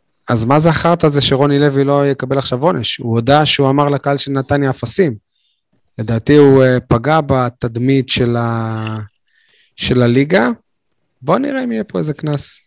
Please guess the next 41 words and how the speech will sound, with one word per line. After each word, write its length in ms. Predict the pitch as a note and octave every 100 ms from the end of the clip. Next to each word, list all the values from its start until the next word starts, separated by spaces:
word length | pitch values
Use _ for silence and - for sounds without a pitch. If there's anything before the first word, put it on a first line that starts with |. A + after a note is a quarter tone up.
| _ -
מעניין. 440 | A#2+ B2 C#3 C3 - - - _ -
יש 200 | D3 -
לי 60 |
עוד 100 | E3
חרטא 300 | C#3+ D#3+ D#3+
קטן 400 | D#3 C#3+ E3 D#3+
גם, 260 | C#3 C3+ C3
אה, 160 | C3 B2+
מה 140 | D3
זה 100 | E3+
החרטא 360 | D#3+ F3 E3+ D#3
הזה 180 | C#3+
להוציא 280 | C3+ C3+ D#3
את 80 | D3+
רמזי 360 | C#3+ C#3+ C3+ D#3+
ספורי 180 | D3
שלוש 280 | C#3 C#3 C#3
פעמים 240 | - C3+ C#3+
למסיבות 400 | C3 - B2 C3
עיתונאים 400 | B2 B2+ C3 B2+
בעשרה 340 | A#2 - A#2+
ימים? 260 | A#2+ A#2 G#2+ G2+ _ _ _ _ -
אין 120 | B2
לכם 220 | C#3 E3
עוד, 220 | E3+ E3
אה, 300 | E3 D#3+ D#3+
שחקנים? 540 | D3+ - D3+ E3 F3+ E3
זהו, 180 | D#3 D3+
גיליתם 340 | C3+ C#3+ D3
את 100 | C3
רמזי 240 | C#3 C#3
ספורי? 520 | B2+ - D#3+ F3 F#3+ F#3+ _ _ _ _ _ _ _
הוא 140 | B2 C3
עכשיו, 380 | - D3 C#3+
אה, 420 | D3 D3 D3 D3 C#3+
זה 200 | C3+ C#3
שיגיע 760 | C#3+ C#3+ C#3 C#3 C3+ C3 C#3+
כל 160 | C#3+ C#3+
הזמן 140 | C3+
למסיבות 300 | C#3 B2+ C3+
עיתונאים? 380 | C3+ C#3 D3+ E3+